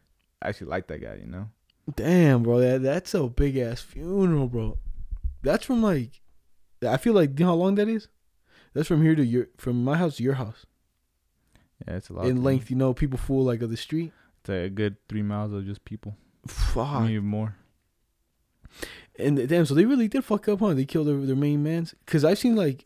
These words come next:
Speaker 2: you know how they don't release videos, but, like, they have videos of people, like, like, you know, the missile strikes?
Speaker 1: Yeah.
Speaker 2: Have you seen how crazy those things are? Like, like, everyone's just there and just show, the bomb drops, goes,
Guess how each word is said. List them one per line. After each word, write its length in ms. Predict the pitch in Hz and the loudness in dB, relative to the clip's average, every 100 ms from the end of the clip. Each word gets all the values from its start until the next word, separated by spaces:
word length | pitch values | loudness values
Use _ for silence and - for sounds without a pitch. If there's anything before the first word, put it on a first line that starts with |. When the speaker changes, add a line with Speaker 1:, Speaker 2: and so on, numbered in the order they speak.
| - | -4
Speaker 2:
you 120 | 135 | 0
know 80 | 160 | 2
how 420 | 180 156 139 120 107 - | 2 2 0 -2 -6 -2
they 100 | 143 | 4
don't 120 | 202 208 | 4 4
release 240 | 190 - | 2 2
videos, 480 | 131 147 185 180 - | 0 4 2 2 -4
but, 120 | - 120 | -4 -2
like, 160 | 120 | -2
they 60 | 123 | -2
have 140 | 147 120 | -2 -2
videos 240 | 127 123 | -2 -2
of 80 | 117 | -2
people, 220 | 131 123 | -4 -2
like, 320 | 113 104 - - - - | -4 -6 -12 -20 -20 -8
like, 160 | 117 120 | -4 -2
you 60 | |
know, 60 | 127 | 0
the 80 | 117 | 0
missile 240 | 123 - | -2 -4
strikes? 340 | - 180 - - _ _ - | -8 -8 -10 -20 _ _ -14
Speaker 1:
Yeah. 220 | 101 80 104 | -12 -12 -10
Speaker 2:
Have 120 | - 127 | -4 -4
you 60 | |
seen 220 | - 165 | 0 0
how 120 | 170 147 | 0 0
crazy 280 | 147 151 175 | -2 -2 -4
those 140 | 175 | -4
things 160 | 185 185 | -4 -4
are? 180 | 196 - _ _ _ _ | -6 -12 _ _ _ _
Like, 320 | 127 123 98 _ _ _ _ _ _ | -6 -6 -6 _ _ _ _ _ _
like, 240 | 139 139 | 0 0
everyone's 440 | 139 147 165 180 147 | 4 4 6 4 4
just 180 | 151 - | 0 2
there 180 | 185 | 2
and 200 | 143 151 | 2 0
just 160 | 143 156 | 0 -2
show, 120 | 190 | -2
the 120 | 135 | -2
bomb 340 | 127 143 156 160 | -2 0 0 0
drops, 200 | 170 170 | -2 -2
goes, 440 | 160 240 190 165 | -4 0 2 2